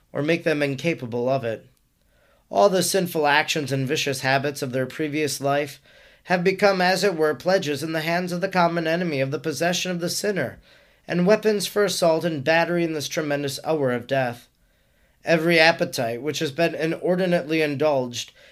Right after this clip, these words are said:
is an avenue or bypath by which he enters into the citadel of the soul. Once in, he breathes forth his pestilential fumes, and raises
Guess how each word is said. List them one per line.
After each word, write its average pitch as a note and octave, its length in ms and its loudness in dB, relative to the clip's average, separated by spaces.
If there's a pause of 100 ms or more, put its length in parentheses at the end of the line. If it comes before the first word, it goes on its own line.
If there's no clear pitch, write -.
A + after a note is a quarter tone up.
(100)
is D#3+ 140 -2
an C#3 100 0
avenue F3+ 480 2
or G3 160 4
bypath D3+ 680 2 (320)
by F3 120 2
which G3+ 240 4
he F#3+ 100 0
enters F3 360 0
into F#3+ 180 -2
the F#3 120 0
citadel D3 560 0
of D#3 100 -4
the D#3+ 100 -4
soul. D#3+ 500 0 (380)
Once F#3+ 360 2
in, D3 300 -2
he E3+ 160 0
breathes F3+ 500 -2
forth C#3+ 580 -2 (320)
his D#3+ 320 2 (140)
pestilential D3+ 1040 0
fumes, C3 720 -8 (360)
and D3+ 240 -2
raises G3 680 2